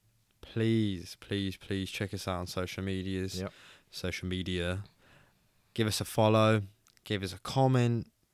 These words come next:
Speaker 1: Get in our D Ms. We abso-, it's the best bit.
Speaker 2: Yeah.
Speaker 1: Say it every week. Best bit of doing this podcast is interacting with other Blues
Speaker 2: Yeah.
Speaker 1: fans.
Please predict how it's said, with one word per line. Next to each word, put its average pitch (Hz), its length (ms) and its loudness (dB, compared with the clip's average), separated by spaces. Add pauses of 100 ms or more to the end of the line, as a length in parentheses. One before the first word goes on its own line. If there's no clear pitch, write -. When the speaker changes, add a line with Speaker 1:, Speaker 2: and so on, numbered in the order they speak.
Speaker 1:
Get 110 160 -2
in 107 100 -2
our 98 140 -2
D 104 240 0 (140)
Ms. 107 380 -2 (140)
We 104 220 -4 (180)
abso-, 117 460 -2
it's 113 100 -4
the 123 80 -2
best 120 280 0
bit. 101 240 0 (340)
Speaker 2:
Yeah. 85 220 -8
Speaker 1:
Say 120 200 2
it 110 80 2
every 113 180 2
week. 101 280 -2 (120)
Best 123 300 4
bit 98 180 -2
of 98 80 -6
doing 101 200 0
this 95 120 -4
podcast 92 500 -8
is 98 80 -8
interacting 95 540 -4
with 98 80 -2
other 92 100 -8
Blues 95 360 -2
Speaker 2:
Yeah. 87 80 -2
Speaker 1:
fans. 92 300 -6